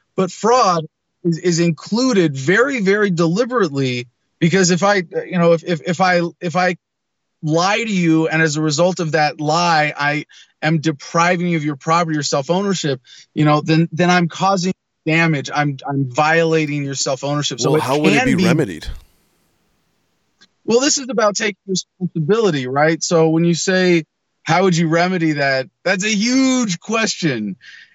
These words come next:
Speaker 1: And, and, and, and sometimes the question would be asked,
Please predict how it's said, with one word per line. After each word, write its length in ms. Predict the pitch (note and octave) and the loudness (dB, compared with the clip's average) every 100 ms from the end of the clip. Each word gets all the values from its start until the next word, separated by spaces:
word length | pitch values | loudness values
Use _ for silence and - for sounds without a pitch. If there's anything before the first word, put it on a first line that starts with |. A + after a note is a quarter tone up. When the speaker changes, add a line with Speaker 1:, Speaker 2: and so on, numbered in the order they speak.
| - | -4
Speaker 1:
And, 540 | F3+ F3+ F3+ F3 E3+ D3+ _ | 0 2 4 2 0 -4 _
and, 240 | F3 F#3 D#3+ D#3 | -2 -2 -4 -8
and, 360 | F#3 E3+ F#3 | -6 -2 -4
and 200 | F3 F#3+ | 0 0
sometimes 400 | F#3+ B3 A#3+ A3+ | 2 2 0 -2
the 80 | F#3+ | -4
question 600 | - F#3 F3 F3+ E3+ - | 0 0 0 -2 -4 -2
would 160 | E3 E3 | -2 0
be 180 | E3 D#3+ | 2 4
asked, 480 | D3 C#3+ - - | 2 0 -6 -14